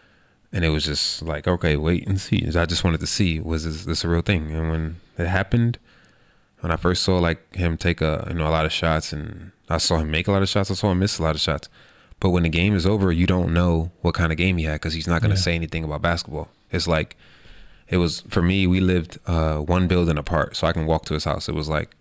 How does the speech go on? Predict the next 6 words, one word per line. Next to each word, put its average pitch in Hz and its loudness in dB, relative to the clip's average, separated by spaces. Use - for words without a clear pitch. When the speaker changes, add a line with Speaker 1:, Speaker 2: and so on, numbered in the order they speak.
Speaker 1:
you 98 -6
know, 92 -6
um, 58 -10
oh, 82 -4
s-, - -8
me, 85 0